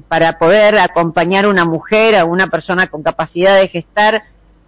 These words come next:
que haya decidido interrumpir su embarazo y sea por causales, enseguida nos poníamos en, en, en, a, a, a coordinar,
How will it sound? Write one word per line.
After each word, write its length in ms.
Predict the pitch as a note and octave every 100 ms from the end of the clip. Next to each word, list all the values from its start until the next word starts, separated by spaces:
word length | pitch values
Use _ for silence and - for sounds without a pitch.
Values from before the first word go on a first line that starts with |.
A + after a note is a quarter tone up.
| _
que 60 | -
haya 180 | G3 F#3+
decidido 440 | F#3+ F3 E3+ F3+
interrumpir 600 | G#3 F3+ E3+ E3 D#3+ F#3+
su 100 | F3+
embarazo 600 | F#3 E3+ E3+ G#3 G#3+ G3+
y 120 | E3+ D#3+
sea 220 | - F3
por 200 | F#3 F3
causales, 720 | F3+ F3 - A#3 A#3+ B3+ -
enseguida 720 | F#3+ - F#3 G3 G#3+ A3+ G#3+ _ - _ _ _
nos 140 | F3+ -
poníamos 680 | F3+ F#3 G3+ G#3+ G3 -
en, 280 | E3+ E3 D#3+
en, 320 | B2 D#3+ D#3 D#2+
en, 400 | F#2+ D#3 D3+ D3 - _ _ -
a, 360 | D#3 D3 D#3 D3
a, 100 | -
a 40 | D#3+
coordinar, 840 | - F3+ F3+ F3+ F#3 G#3 G#3+ A#3+ -